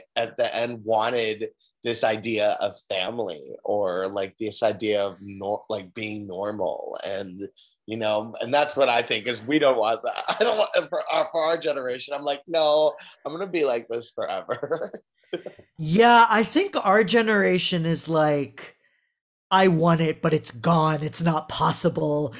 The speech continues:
Speaker 2: It never existed." And then I think the Gen Z kids who are Pluto and Sag are, like, Sagittarian, like, "I'm an idealist, like, let's create something new and better." You know what I mean? But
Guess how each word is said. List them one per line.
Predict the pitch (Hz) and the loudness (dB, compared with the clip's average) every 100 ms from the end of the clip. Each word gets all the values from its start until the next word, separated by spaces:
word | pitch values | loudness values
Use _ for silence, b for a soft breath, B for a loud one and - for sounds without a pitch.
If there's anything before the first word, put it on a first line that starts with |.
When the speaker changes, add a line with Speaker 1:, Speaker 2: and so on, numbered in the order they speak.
| B | B
Speaker 2:
It | 220 233 | 0 4
never | 220 214 208 | 4 6 6
existed." | 190 147 - 180 - - 180 156 165 170 B B - | 4 2 2 2 2 2 4 4 0 -6 B B 0
And | 220 202 | 2 4
then | 220 220 214 208 214 - | 6 6 4 2 0 2
I | 190 | 2
think | 196 214 196 - | 4 2 0 2
the | 196 | 2
Gen | 156 180 | 4 2
Z | 151 190 220 | 2 0 0
kids | 185 180 170 135 - | 2 4 4 0 -2
who | 170 | 0
are | 151 | 0
Pluto | - 170 156 | 0 0 2
and | 143 127 | 0 -2
Sag | - 175 170 143 135 135 185 | 2 4 4 2 0 -4 -4
are, | 160 156 | 0 2
like, | 151 143 135 - - b b b b b b | 2 0 -2 -8 -18 b b b b b b
Sagittarian, | - 214 202 175 175 156 185 180 170 160 151 | 0 4 4 4 2 2 4 6 6 4 4
like, | 151 151 147 - b b b b - | 0 -2 -2 -6 b b b b 0
"I'm | 202 214 | 4 4
an | 202 | 2
idealist, | 185 175 151 156 208 208 190 165 151 - | 4 2 2 2 6 6 6 4 2 2
like, | 170 170 | 0 2
let's | 185 185 | 2 2
create | - - 254 233 220 | -4 -2 2 2 2
something | - 202 220 170 | 2 2 4 4
new | 165 185 196 | 6 6 6
and | 165 139 | 6 4
better." | 165 175 135 123 | 4 4 4 0
You | 123 | 2
know | 175 | 6
what | 175 | 6
I | 165 | 4
mean? | 151 160 190 214 156 | 2 2 2 0 2
But | 185 190 | 2 2